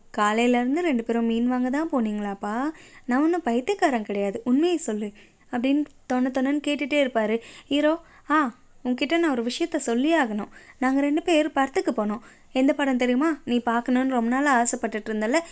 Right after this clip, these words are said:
அந்த படம் தான், இரு, உனக்கு அந்த படத்தோட கதையை இப்ப மொத்தமா சொல்றேன்" அப்படின்னு சொல்லுவாரு. ஹீரோ, அவன் உடனே,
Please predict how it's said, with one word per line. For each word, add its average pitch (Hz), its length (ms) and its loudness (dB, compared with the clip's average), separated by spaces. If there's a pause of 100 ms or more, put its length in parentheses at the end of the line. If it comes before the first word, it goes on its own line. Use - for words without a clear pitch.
(160)
அந்த 294 220 4
படம் 240 240 2
தான், 208 220 -4
இரு, 269 260 2
உனக்கு 220 260 -2
அந்த 208 200 -2
படத்தோட 262 400 2
கதையை 247 360 0
இப்ப 220 80 0
மொத்தமா 285 420 0
சொல்றேன்" 262 500 0
அப்படின்னு 233 300 0
சொல்லுவாரு. 220 480 0 (260)
ஹீரோ, 277 360 4 (240)
அவன் 311 220 6
உடனே, 339 280 6